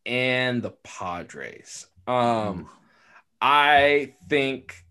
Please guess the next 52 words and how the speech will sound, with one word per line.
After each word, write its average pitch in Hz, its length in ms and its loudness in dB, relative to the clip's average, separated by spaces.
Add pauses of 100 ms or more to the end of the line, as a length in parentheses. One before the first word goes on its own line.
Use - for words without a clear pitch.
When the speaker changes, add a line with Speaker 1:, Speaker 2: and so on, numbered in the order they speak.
(120)
Speaker 1:
and 143 180 -2 (140)
don't 165 160 4
get 196 100 2
me 180 60 2
wrong, 175 240 4
I 135 40 -2
mean, 131 280 -4
Mets 160 260 -2
still 151 220 0
have 143 180 2
enough 131 220 0
room 131 240 -2
to 101 160 -8 (120)
get 120 320 -4
Trevor 104 220 -8
Bauer. 90 460 -4 (480)
Um, 98 440 -4 (280)
maybe 123 240 -2
not 123 240 -6
for 117 100 -2
as 110 100 -6
much 104 200 -10
money, 98 260 -10
though, 87 280 -14 (120)
if 117 100 -8
they 107 100 -8
wanna 104 200 -8
lock 98 220 -10
up 98 120 -14
Lindor. 98 540 -10 (180)
Um, 110 420 -2 (800)
but 143 380 2 (540)
I 131 80 0
think 165 180 -2
the 170 160 0
Angels 143 300 0
are - 20 -2
the 120 100 0
front 127 280 -4
runner, 139 320 -2
like 117 160 -4
they 113 140 -2
always 110 260 -4
have 104 240 -6
been. 127 320 -6 (200)
Uh, 110 280 0
they 92 100 -10
have 107 220 -6
the 107 40 -8
money 101 360 -8
for 107 240 -4
it. - 120 -8